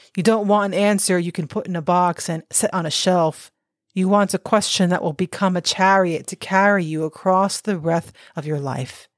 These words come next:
A question that will offer you a lifetime of pondering, that will lead you toward what you need to know for your integrity and draw you to what you need for your journey and help you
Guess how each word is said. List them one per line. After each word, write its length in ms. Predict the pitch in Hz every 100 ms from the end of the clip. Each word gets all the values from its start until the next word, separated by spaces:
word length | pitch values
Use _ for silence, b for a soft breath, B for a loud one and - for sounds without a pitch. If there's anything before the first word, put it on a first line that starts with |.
| b b b b b
A 60 | 190
question 400 | 247 233 - 214
that 140 | 214
will 160 | 202 202
offer 240 | 208 -
you 180 | 180 214
a 80 | 202
lifetime 720 | 185 190 202 - - 185 170
of 80 | 160
pondering, 720 | - 165 165 156 151 139 135 - _ _ _ _ _
that 120 | -
will 160 | 196 190
lead 360 | 180 208 196 196
you 80 |
toward 440 | 190 - 170 185 180
what 140 | 175
you 160 | 175 180
need 300 | 175 180 -
to 100 | 170
know 460 | 165 220 196 165 b b b
for 140 | -
your 340 | 160 147 202 233
integrity 720 | 180 165 160 156 147 156 156 _ _ _ _ _ _ _ _
and 160 | - 151
draw 440 | 160 165 196 202
you 240 | 208 190 185
to 160 | -
what 280 | 180 170 -
you 80 | 170
need 380 | 156 170 170 -
for 80 |
your 180 | 160 156
journey 540 | 147 156 151 143 131 - _ _ _ _ _ _ _ _
and 120 | 190
help 420 | 180 - 320 311
you 300 | 180 143 143